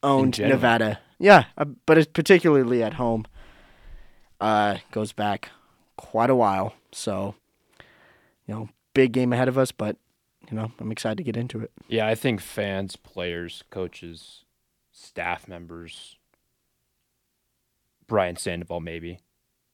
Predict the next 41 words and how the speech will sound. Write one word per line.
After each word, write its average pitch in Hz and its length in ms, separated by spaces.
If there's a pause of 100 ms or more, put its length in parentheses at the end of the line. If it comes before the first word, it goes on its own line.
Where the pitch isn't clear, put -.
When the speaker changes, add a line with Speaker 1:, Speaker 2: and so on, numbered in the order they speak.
(120)
Speaker 2:
Doug 90 180
Newth 85 220
maybe, 85 360 (320)
have 95 120
had 101 260
this 98 180
game 101 240
circled 95 380
on 92 160
their 87 100
schedule. 87 540 (760)
This 120 140
was 120 140
an 117 120
important 107 440
game 107 180
because, 98 240
I 98 40
mean, 98 140
it's 95 180
the 95 80
third 98 320
game 95 280
on 95 160
the 92 60
road, 95 360 (580)
um, 87 160
in 90 80
four 98 240
games. 90 420 (260)
Um, 87 240
and 92 100
it's - 140
the 92 120
third 107 340 (580)
pretty 120 200
tough - 380
game 82 300
on - 60
the - 140
road. - 180